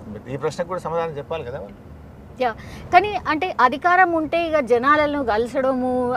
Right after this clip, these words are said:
Speaker 2: అది సాధ్యం కాదా అన్న? ఇప్పుడు మీరు చెప్పిన దానికెళ్ళే నేను వెతుక్కుంటున్నా, అధికారంలో ఉంటే ఇక జనాలకు ఓరు మాట్లాడరా,
Speaker 1: మేం
Speaker 2: పట్టించుకోరా ఇక?
Speaker 1: అమ్మా, అధికారంలో ఉన్నా మేము పోయినాం కదమ్మా. ఆ రోజు మేము మంత్రిగా ఉండే వడ్ల కల్లాల్లో తిరిగేవాళ్ళం.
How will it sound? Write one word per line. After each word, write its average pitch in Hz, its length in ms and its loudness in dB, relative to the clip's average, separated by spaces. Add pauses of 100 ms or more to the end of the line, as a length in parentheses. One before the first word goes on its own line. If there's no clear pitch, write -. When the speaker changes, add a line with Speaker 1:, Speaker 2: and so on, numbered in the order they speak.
Speaker 2:
అది 277 180 2
సాధ్యం 269 440 0
కాదా 285 240 0
అన్న? 294 200 -4
ఇప్పుడు 277 300 -8
మీరు 220 320 -4
చెప్పిన 254 300 -2
దానికెళ్ళే 240 560 -2
నేను 240 280 -4
వెతుక్కుంటున్నా, 214 600 -4 (260)
అధికారంలో 320 540 6
ఉంటే 311 300 4
ఇక 294 120 2
జనాలకు 262 580 2
ఓరు 262 380 6
మాట్లాడరా, 240 640 -2 (200)
Speaker 1:
మేం 277 120 4
Speaker 2:
పట్టించుకోరా 269 500 2
ఇక? 233 140 4
Speaker 1:
అమ్మా, 156 800 -8
అధికారంలో 165 720 8
ఉన్నా 170 160 -2
మేము 180 200 -2
పోయినాం 160 260 -2
కదమ్మా. 120 360 -6 (360)
ఆ 107 80 -4
రోజు 123 180 -2
మేము 127 140 -4
మంత్రిగా 147 440 -2
ఉండే 135 560 -4 (580)
వడ్ల 131 260 4
కల్లాల్లో 160 480 4
తిరిగేవాళ్ళం. 127 540 -4